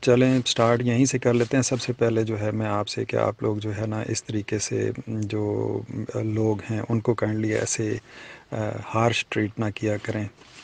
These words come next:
ये मेरी तर-, तरफ से नसीहत है। यानी, मतलब, एकदम से उनको डिलीट करना, एकदम से उनको जो है, उन्हीं की ज़ुबान में, अगर कोई आपके बारे में कोई गलत या सख्त अल्फाज इस्तेमाल करता है, आ,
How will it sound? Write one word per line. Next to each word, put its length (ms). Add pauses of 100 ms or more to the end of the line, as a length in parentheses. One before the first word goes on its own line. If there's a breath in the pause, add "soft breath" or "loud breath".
ये 80
मेरी 240
तर-, 320 (140)
तरफ 180
से 120
नसीहत 460
है। 160
यानी, 240
मतलब, 360
एकदम 320
से 160
उनको 440 (480 loud breath)
डिलीट 360
करना, 560
एकदम 380
से 160
उनको 380
जो 220
है, 200
उन्हीं 480
की 120
ज़ुबान 360
में, 180
अगर 220
कोई 260
आपके 340
बारे 280
में 180
कोई 180
गलत 440
या 320
सख्त 380
अल्फाज 360
इस्तेमाल 400
करता 300
है, 140 (960 loud breath)
आ, 200